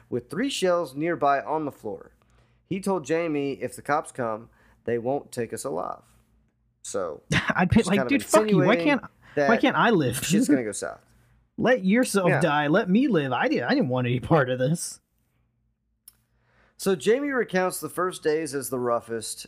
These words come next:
Speaker 1: Uh, Jamie was scared to death every minute of the fucking day. She didn't eat for a week when Jake would get angry or blow his stack, so to speak, as the author says. Um, he would sometimes hit Jamie. One time he got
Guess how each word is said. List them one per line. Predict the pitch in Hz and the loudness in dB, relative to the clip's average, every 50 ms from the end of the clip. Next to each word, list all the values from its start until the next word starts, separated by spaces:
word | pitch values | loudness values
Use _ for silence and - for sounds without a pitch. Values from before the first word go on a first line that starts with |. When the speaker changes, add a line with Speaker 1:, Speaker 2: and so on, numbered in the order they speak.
| - - | -8 -4
Speaker 1:
Uh, | - 120 120 120 120 | -2 0 0 0 -2
Jamie | 110 98 127 131 143 156 156 | -4 -4 -4 -2 -2 -2 -4
was | 143 123 - | -4 -4 -4
scared | - - 143 135 131 107 | -4 -4 -2 -4 -4 -6
to | 98 92 | -8 -12
death | 92 - 151 165 156 131 - 127 | -2 0 0 2 0 0 -2 -6
every | 120 107 113 110 | -8 -8 -8 -6
minute | 107 120 131 127 117 | -4 -4 -4 -4 -4
of | 101 | -6
the | 95 - | -10 -10
fucking | - 101 95 - 95 95 92 | -8 -8 -8 -8 -10 -14 -10
day. | 95 92 92 98 98 | -6 -6 -4 -6 -6
She | - - - 95 | -8 -12 -16 -12
didn't | 113 - 165 175 160 135 | -6 -6 -4 -4 -4 -8
eat | 120 143 143 139 - _ - | -6 -6 -8 -8 -10 _ -10
for | - 123 117 | -6 -6 -4
a | 107 98 | -4 -6
week | 98 101 113 165 202 185 156 165 - - - _ - | -8 -8 -8 -6 -4 -4 -4 -6 -8 -14 -20 _ -10
when | 120 127 123 120 110 | -6 -6 -6 -6 -4
Jake | - 143 165 190 190 - | -2 -2 -2 -2 -4 -4
would | 147 147 113 - | -6 -6 -6 -6
get | - 147 143 135 - - | -4 -2 -2 -2 -2 -6
angry | 135 151 175 185 160 131 135 147 139 135 131 120 | -8 -6 -6 -6 -8 -6 -6 -6 -6 -6 -8 -8
or | - 135 135 135 135 131 | -6 -6 -6 -6 -6 -6
blow | 120 - - 135 147 151 160 160 | -8 -10 -8 -4 -2 -2 -2 -4
his | 123 131 147 147 143 - | -4 -6 -6 -6 -6 -8
stack, | - - - - 160 160 165 143 117 - - - _ _ _ _ _ _ _ _ _ - | -8 -8 -6 -4 -2 -2 0 -2 -4 -6 -10 -20 _ _ _ _ _ _ _ _ _ -14
so | - - 139 127 | -8 -4 -4 -4
to | 117 104 | -4 -4
speak, | - - - 120 127 131 131 - - | -8 -6 -6 -6 -6 -6 -8 -12 -8
as | 113 113 95 | -8 -8 -6
the | 104 110 104 | -6 -8 -6
author | 104 104 101 110 98 | -6 -6 -8 -8 -14
says. | - - 110 107 110 131 131 - - _ _ _ _ _ _ _ - | -10 -8 -6 -6 -6 -8 -10 -14 -18 _ _ _ _ _ _ _ -12
Um, | 98 95 95 95 98 98 - 92 _ _ _ _ _ _ _ _ | -10 -8 -8 -8 -8 -10 -12 -16 _ _ _ _ _ _ _ _
he | - 143 156 151 | -8 -6 -6 -6
would | 131 127 170 202 202 - - | -4 -2 0 -2 0 -2 -4
sometimes | - - 208 233 240 220 - 196 202 202 202 190 170 - | -4 -2 -2 -2 -2 -2 -2 0 0 0 0 -2 -4 -4
hit | - 180 - 143 | -4 -4 -4 -4
Jamie. | 123 156 170 190 185 151 120 98 - - _ _ _ _ _ _ _ - | -4 -4 -2 -2 -2 -4 -6 -8 -10 -16 _ _ _ _ _ _ _ -6
One | - 160 226 262 262 | -2 -2 -2 -2 -2
time | - 220 208 208 196 | 0 0 0 2 2
he | 180 180 | 0 0
got | 185 190 160 | 0 0 0